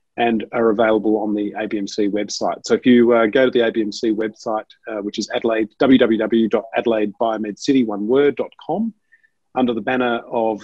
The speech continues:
webinars, uh, you can actually watch this webinar as well as previous past recordings. Um, so I welcome you to join us next week, where there'll be two new speakers, uh, presenting. Um, and I want to again thank you to the audience and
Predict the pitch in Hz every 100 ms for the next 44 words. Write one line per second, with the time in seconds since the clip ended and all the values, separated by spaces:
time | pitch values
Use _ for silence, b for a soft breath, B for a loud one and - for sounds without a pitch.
0 | - 131 156 147 120 143 107 - 117 117
1 | 113 110 - - 117 120 104 - 110 104
2 | - - 139 - - - _ 131 120 117
3 | 117 113 - 117 110 - - 120 113 110
4 | 107 107 107 - - _ - 113 104 104
5 | - _ - 160 147 - - 107 95 85
6 | - _ _ _ _ - 131 135 139 135
7 | 147 139 135 135 156 156 139 127 - 131
8 | 117 131 123 - 123 160 - 226 - _
9 | 120 117 117 120 120 113 - 139 120 123
10 | 139 - 143 143 135 - - - 127 120
11 | - 120 127 135 135 - - 120 120 117
12 | 120 131 127 123 120 123 120 101 _ -
13 | 123 - 117 113 104 - 123 131 135 131
14 | - 120 113